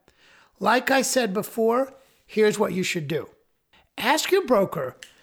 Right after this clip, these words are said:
to make a report of every client he has and show you how much money he's made or lost for his clients. If you take all of his clients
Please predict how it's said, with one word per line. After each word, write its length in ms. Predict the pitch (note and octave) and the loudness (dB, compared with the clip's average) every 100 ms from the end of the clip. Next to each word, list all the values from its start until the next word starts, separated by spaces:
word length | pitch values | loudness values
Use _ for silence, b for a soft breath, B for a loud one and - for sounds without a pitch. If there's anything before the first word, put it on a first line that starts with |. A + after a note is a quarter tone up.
| B | B
to 120 | - | -8
make 280 | F#3 F#3+ F#3 | -2 -2 0
a 60 | A3 | 0
report 460 | B3 B3 G#3+ E3+ | 0 0 0 0
of 180 | D3 D#3 _ | -2 -12 _
every 280 | - F3+ A3+ | -6 -2 -2
client 460 | B3 A3 F#3+ E3+ - | -2 -4 -4 -6 -10
he 220 | - G3+ | -6 -4
has 540 | E3+ A#2+ A#2 A#2+ - - b b b - | -2 -4 -8 -8 -10 -10 b b b -12
and 140 | D#3+ | -4
show 240 | - D4+ | 0 2
you 140 | E4 C4+ | 2 2
how 140 | G#3 | 2
much 240 | A#3 B3+ A3 | 0 -2 -2
money 200 | A3 G#3+ | -2 -2
he's 160 | F3 | -4
made 340 | G3 A#3 B3+ B3 | -4 -2 -2 -2
or 120 | G#3 | -2
lost 400 | A3 B3+ C4+ - | 0 2 0 -2
for 120 | F3+ | -6
his 160 | F#3 F#3+ | -6 -6
clients. 580 | - C#4 B3 - - - _ _ _ _ _ b b | -6 -6 -6 -12 -14 -14 _ _ _ _ _ b b
If 120 | - B3 | -4 0
you 100 | D4 | 2
take 360 | D#4+ D#4 - | 2 0 -4
all 220 | G#3 C4 | 0 2
of 60 | D4+ | 2
his 140 | D#4 | -2
clients 600 | - B3 G3 F3 F#3+ - | -4 -2 -2 -4 -6 -10